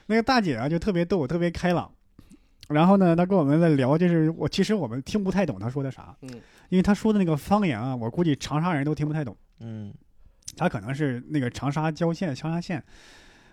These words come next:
Speaker 1: 那个，那个方言，然后我们听着是似懂非懂，但就感觉她特别开心。
Speaker 3: 啊。
Speaker 1: 跟我们，跟我们那个服务的时候，就是端菜啊，端那个，她上酒上菜，她特别开心。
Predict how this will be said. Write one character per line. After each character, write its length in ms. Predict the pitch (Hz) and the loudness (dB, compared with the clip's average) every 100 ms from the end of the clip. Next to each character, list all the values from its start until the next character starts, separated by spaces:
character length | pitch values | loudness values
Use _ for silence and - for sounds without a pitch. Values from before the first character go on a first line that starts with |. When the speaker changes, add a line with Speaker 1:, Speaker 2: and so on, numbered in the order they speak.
| - | -2
Speaker 1:
那 100 | 160 | 0
个， 200 | 135 151 | 2 0
那 100 | 175 | 0
个 100 | 135 | 0
方 200 | - 143 | 0 -2
言， 220 | 110 98 - _ _ - - | -2 -8 -16 _ _ -20 -4
然 140 | 151 | 0
后 200 | 175 165 156 160 | 2 2 0 -2
我 80 | 131 | 0
们 120 | 147 | 2
听 140 | 208 | 4
着 80 | 190 | 4
是 100 | 170 | 2
似 140 | - | 2
懂 140 | 214 120 | 0 2
非 120 | 160 | 0
懂， 160 | 120 117 | -2 2
但 120 | 214 | 4
就 80 | 254 | 6
感 100 | 156 | 4
觉 80 | 143 | 2
她 80 | |
特 160 | 185 202 | 2 2
别 140 | 143 | 0
开 180 | 127 117 | -4 -10
心。 180 | 110 104 95 | -12 -14 -6
Speaker 3:
啊。 280 | 139 117 95 - - | -2 -2 -4 -10 -2
Speaker 1:
跟 120 | 185 | 2
我 60 | 147 | 2
们， 320 | 139 156 160 - - - - | 2 0 -2 -10 -20 -20 -4
跟 100 | 180 | 0
我 60 | 139 | 2
们 160 | 151 | 4
那 80 | 170 | 2
个 200 | 156 147 | 2 0
服 200 | 135 147 | 0 0
务 100 | 170 | 2
的 100 | 151 | 4
时 60 | 139 | 4
候， 120 | 147 | 4
就 60 | 143 | 2
是 60 | |
端 300 | 131 170 165 | 2 4 2
菜 260 | 156 - 151 | 2 0 2
啊， 100 | 131 | 2
端 200 | 156 151 | 0 0
那 180 | 160 160 | 2 2
个， 220 | 147 143 147 147 147 | 2 0 -2 -4 -4
她 80 | 151 | -4
上 300 | - 160 151 | 0 2 2
酒 180 | 127 | -2
上 180 | 120 156 | 0 0
菜， 200 | 151 156 - - - - - | 0 -2 -4 -18 -20 -12 -8
她 60 | |
特 140 | 220 214 | 0 2
别 80 | |
开 160 | 139 123 | 2 -2
心。 160 | 107 | -6